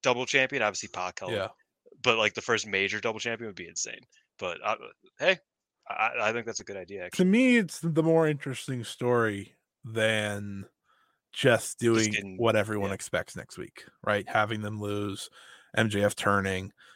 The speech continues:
Speaker 2: 'Cause, like, you can still do the teases of, like, Adam Cole staring at the title and be like, "Oh, you know, I would love to be world champion."
Speaker 1: And the
Speaker 2: And
Speaker 1: pop
Speaker 2: then
Speaker 1: at All, uh, In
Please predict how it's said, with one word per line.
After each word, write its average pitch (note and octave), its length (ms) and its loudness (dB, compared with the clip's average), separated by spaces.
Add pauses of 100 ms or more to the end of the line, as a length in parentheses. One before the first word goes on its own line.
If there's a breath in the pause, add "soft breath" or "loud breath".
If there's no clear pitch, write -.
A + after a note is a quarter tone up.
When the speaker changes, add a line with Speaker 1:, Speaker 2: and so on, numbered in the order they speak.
(360 loud breath)
Speaker 2:
'Cause, D3+ 120 8
like, E3 180 12
you E3+ 120 6
can F3 100 6
still A3+ 220 10
do G3+ 140 6
the F#3 100 8
teases D#3 680 4
of, B2+ 80 0
like, C3 180 6
Adam B2+ 260 6
Cole B2 260 4
staring A#2 440 0
at B2 80 0
the B2+ 80 -2
title G#2+ 840 -2
and A#2+ 100 -14
be G#2 120 -8
like, G2 280 -6
"Oh, E3+ 280 -4
you D#3 120 -2
know, C3+ 160 -2
I D3+ 100 0
would D#3 120 -2
love C3 220 0
to A#2 80 -6
be A#2 100 0
world A#2 220 -2
champion." C3 460 -8 (180 loud breath)
Speaker 1:
And D3+ 140 0
the C#3+ 120 2
Speaker 2:
And E3+ 120 8
Speaker 1:
pop C3+ 140 10
Speaker 2:
then - 20 8
Speaker 1:
at B2 80 6
All, G#2+ 380 6
uh, A2 180 -2
In G2+ 420 0